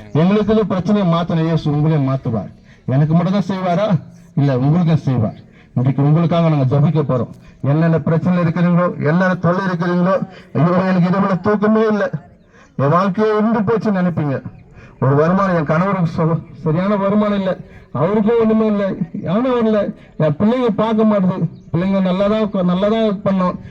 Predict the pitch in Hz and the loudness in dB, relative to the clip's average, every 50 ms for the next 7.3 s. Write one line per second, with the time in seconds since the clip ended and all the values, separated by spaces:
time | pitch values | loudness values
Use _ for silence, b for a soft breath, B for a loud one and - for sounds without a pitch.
0 | B B B - 185 185 214 - 220 208 - 214 214 220 226 226 220 202 185 208 | B B B -4 -4 -2 0 0 0 0 0 0 2 2 2 2 2 0 0 0
1 | 220 220 226 233 240 220 247 254 254 262 262 247 254 262 254 254 247 247 247 240 | 0 0 2 2 0 0 0 -2 -2 -2 -2 -2 0 0 0 0 0 0 0 0
2 | 214 214 220 208 208 - 208 - - 185 180 180 - - - - - - - - | 0 0 0 0 0 -2 -4 -2 -2 -2 -2 -2 -4 -6 -10 -20 -20 -20 -20 -20
3 | - - b b b b b b b b - 175 190 185 - 220 247 226 - 262 | -20 -20 b b b b b b b b -2 0 0 0 0 0 0 0 0 0
4 | 262 277 277 240 247 269 277 277 269 254 254 233 233 233 226 - - - - - | 0 0 0 0 0 0 0 0 0 0 -2 -2 -2 -2 -2 -4 -6 -8 -14 -14
5 | - - - - - - - B B B B B - 151 196 240 277 294 269 233 | -12 -10 -10 -10 -12 -16 -18 B B B B B 2 2 4 4 2 0 0 0
6 | 254 240 285 277 277 294 285 285 285 285 269 269 220 233 247 247 226 233 220 226 | -2 -2 -2 -2 0 0 2 2 2 2 2 0 0 0 0 0 2 2 2 2
7 | 208 202 202 196 190 170 | 2 0 -2 -2 -2 -4